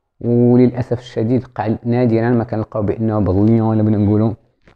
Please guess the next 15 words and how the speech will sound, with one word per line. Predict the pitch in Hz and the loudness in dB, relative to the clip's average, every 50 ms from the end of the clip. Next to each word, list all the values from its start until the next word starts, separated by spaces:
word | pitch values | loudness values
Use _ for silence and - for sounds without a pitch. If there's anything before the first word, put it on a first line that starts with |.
| _ _ _ _ _ _ _ _ _ _ _ | _ _ _ _ _ _ _ _ _ _ _
يعني | - 107 107 120 127 - | -8 -2 0 0 2 2
إنسان | 127 117 110 - - 110 113 110 107 98 | 2 0 0 0 -2 0 0 0 2 2
ظاهر | 110 113 117 95 107 107 | 0 0 0 0 -2 -2
واضح | 104 104 101 110 117 110 107 - - - | 0 0 2 2 2 0 0 -4 -6 -6
وموجود | 107 107 110 110 110 110 113 120 117 110 107 | -4 -2 0 2 2 2 2 2 2 2 2
و-، | 110 110 110 110 107 107 107 107 104 - _ _ - _ _ _ _ - | 0 0 0 0 0 0 0 -2 -2 -4 _ _ -20 _ _ _ _ -12
ومحطة | 101 101 104 101 101 104 104 104 104 107 107 - - - - 107 - - | -8 -4 -2 -2 -2 0 0 0 -2 -2 -4 -6 -8 -10 -10 -10 -10 -12
حديث | - - 107 101 107 113 - _ - | -8 -6 -4 -2 -2 -2 -2 _ -6
الزملاء | 110 101 104 107 104 104 101 101 101 98 98 95 98 98 101 110 110 107 107 - - | -6 -4 -2 0 0 0 0 0 0 0 0 0 0 0 0 0 0 0 0 -2 -2
ديالو، | 113 104 107 107 113 | -2 0 0 0 0
بحيث | 98 - - - - - 107 104 - - - | 0 -2 -6 -12 -10 -6 -6 -6 -6 -6 -6
أنه | 113 113 110 | -4 -2 -2
مثلًا | 107 101 101 - 107 107 | -2 -2 -4 -4 -4 -4
متربي، | 104 104 - - 104 101 87 85 95 98 101 110 | -4 -4 -4 -4 -4 -4 -4 -2 -2 0 0 0
متخلاق، | 110 - - - 110 104 104 101 101 101 98 - - 107 98 98 | -2 -4 -4 -4 -2 -2 0 0 0 0 -2 -2 -4 -2 -2 -4